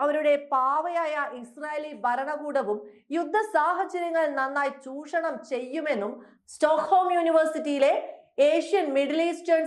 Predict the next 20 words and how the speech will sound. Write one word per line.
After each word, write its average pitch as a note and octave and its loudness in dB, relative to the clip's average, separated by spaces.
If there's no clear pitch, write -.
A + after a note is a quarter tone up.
സ്റ്റഡീസ് D4+ -2
വിഭാഗത്തിലെ C4+ 0
അസോസിയേറ്റ് D#4+ -6
പ്രൊഫസർ B3+ -2
ബ്ലൂമി D#4 2
അഭിപ്രായപ്പെട്ടു. G#3+ 0
കൂടാതെ A3 2
നെതന്യാഹുവും C#4+ -2
ഇസ്രായേലും C#4 0
അമേരിക്കയിലെ C4+ 0
തീവ്ര B3+ -4
വലതുപക്ഷവും C4 -2
ഗാസയെയും F#4 2
പലസ്തീൻ D4 0
ജനതയെയും C#4+ -2
വംശീയമായി C#4+ -2
ചൂഷണം C4+ -4
ചെയ്യുകയാണെന്ന C#4 -4
അവരുടെ G4 2
താല്പര്യം D4+ 0